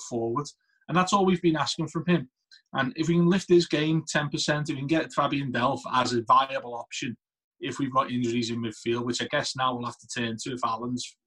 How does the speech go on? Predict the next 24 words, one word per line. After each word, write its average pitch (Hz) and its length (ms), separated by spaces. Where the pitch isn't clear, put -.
uh, 139 40
injured, 123 520
then 147 120
all 196 140
of 190 60
a 180 60
sudden 170 240
you 180 60
look 170 140
and 175 120
think 170 100
we've 156 120
actually 165 320
got 196 140
a - 20
squad, 135 500
not 202 160
just, - 180
not 202 140
just 226 200
a 202 40
first 156 460
team 180 220
with 175 140